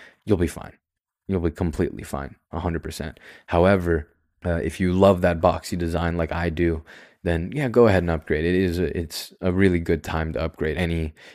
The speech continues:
any of the new cycles are always a, a good time to upgrade, in my opinion.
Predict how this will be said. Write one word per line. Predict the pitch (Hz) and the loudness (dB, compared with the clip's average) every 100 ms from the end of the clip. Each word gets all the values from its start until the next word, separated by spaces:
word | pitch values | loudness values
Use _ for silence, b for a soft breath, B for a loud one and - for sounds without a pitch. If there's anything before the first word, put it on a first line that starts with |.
| B | B
any | 87 85 | -4 -2
of | 82 | 0
the | 82 80 78 - - | 0 0 -2 -10 -6
new | 87 87 | -2 -2
cycles | - 80 80 80 78 | -2 -6 -6 -8 -6
are | 80 | -4
always | 80 78 80 | -4 -6 -8
a, | 76 76 - | -10 -10 -10
a | |
good | 80 80 78 | -6 -6 -6
time | 82 80 | -8 -8
to | 80 | -10
upgrade, | 80 80 80 | -8 -8 -8
in | |
my | 82 82 | -8 -10
opinion. | 82 87 76 78 | -10 -10 -10 -10